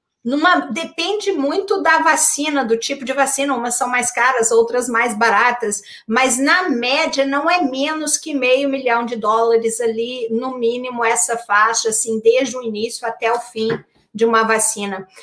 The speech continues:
Agora, Tarcísio tem aqui, o nosso Tarcísio querido, tem aqui, não é uma pergunta, é um comentário, Mônica, mas a gente também falou sobre isso hoje. O Tarcísio disse o seguinte, "Dizem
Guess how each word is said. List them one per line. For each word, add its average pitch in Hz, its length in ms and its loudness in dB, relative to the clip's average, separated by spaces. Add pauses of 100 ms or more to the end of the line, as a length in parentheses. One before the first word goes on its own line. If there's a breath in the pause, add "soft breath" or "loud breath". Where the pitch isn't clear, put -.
(220 loud breath)
Agora, 285 380 2 (160)
Tarcísio 330 800 0
tem 320 300 2
aqui, 254 440 -6
o 262 60 -2
nosso 262 380 2
Tarcísio 277 520 -2
querido, 240 640 -4 (480 loud breath)
tem 381 360 4
aqui, 294 420 0
não 302 260 2
é 320 120 6
uma 403 260 4
pergunta, 302 600 0
é 285 40 4
um 311 140 0
comentário, 302 880 2
Mônica, 226 480 2
mas 254 180 -2
a 269 60 -2
gente 277 280 -2
também 339 440 0
falou 285 340 4
sobre 233 400 -2
isso 254 320 -4
hoje. - 420 -6 (400 loud breath)
O 285 120 4
Tarcísio 330 680 0
disse 311 300 -4
o 285 60 -8
seguinte, - 720 -12 (380 soft breath)
"Dizem 202 800 0